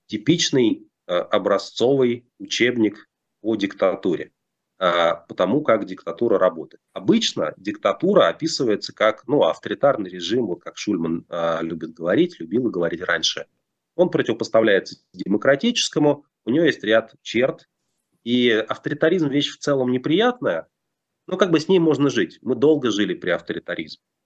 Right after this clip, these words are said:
Э, и, да, и многие до сих пор, в общем, при нём живём,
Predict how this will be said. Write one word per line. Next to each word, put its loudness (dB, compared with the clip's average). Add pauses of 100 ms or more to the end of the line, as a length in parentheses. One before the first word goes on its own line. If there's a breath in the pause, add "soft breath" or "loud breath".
(160)
Э, -6
и, -2
да, 2
и -8
многие -2
до -10
сих -8
пор, 0
в -6
общем, -10
при -14
нём -4
живём, 0